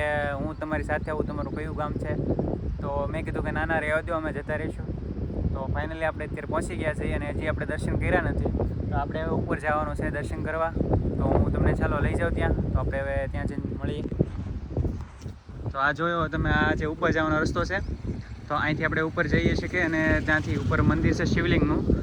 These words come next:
તો તમને ત્યાંનો રાજ બતાવું ને તમને ત્યાં જઈને શિવલિંગ બતાવું. તો ચાલો દોસ્તો, મળીએ. હેલો દોસ્તો, તો આપણે જ્યાં ઉપર ગયા હતા, એ તો ત્યાં નાનું અમથું મંદિર હતું, પણ આપણે જોયું નહોતું પહેલી વાર આવ્યા એટલે.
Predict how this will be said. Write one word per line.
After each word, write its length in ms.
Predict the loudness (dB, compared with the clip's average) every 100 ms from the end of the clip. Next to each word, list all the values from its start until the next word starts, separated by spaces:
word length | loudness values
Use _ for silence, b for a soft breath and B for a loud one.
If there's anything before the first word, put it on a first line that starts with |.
| 2 2
તો 140 | 4
તમને 400 | 4 4 4 4
ત્યાંનો 260 | 4 2 2
રાજ 260 | 2 0 0
બતાવું 500 | 0 2 2 0 0
ને 400 | 0 0 0 -2
તમને 260 | 0 0 2
ત્યાં 180 | 2 4
જઈને 240 | 4 4 0 B -4 -2
શિવલિંગ 280 | -2 -2
બતાવું. 300 | -2 -2 -2
તો 80 | -4
ચાલો 220 | -4 -4
દોસ્તો, 300 | -4 -4 -2
મળીએ. 300 | -2 -2 -4 -4 -6 -6 -6 -6 -8 -10 -10 -6 -2 0 0 -2 -2 6
હેલો 140 | 8 10
દોસ્તો, 300 | 8 6 8
તો 100 | 8
આપણે 300 | 8 6 2
જ્યાં 160 | 2
ઉપર 260 | 4 4 4
ગયા 260 | 6 8
હતા, 320 | 8 6 6 4
એ 100 | 4
તો 180 | 2
ત્યાં 280 | 2 2 4
નાનું 220 | 2 2
અમથું 180 | 0 0
મંદિર 240 | 0 4 4
હતું, 220 | 4 4
પણ 100 | 4
આપણે 220 | 6 2
જોયું 260 | 4 4 4
નહોતું 160 | 4
પહેલી 240 | 4 4 8
વાર 120 | 8
આવ્યા 120 | 8
એટલે. 260 | 6 4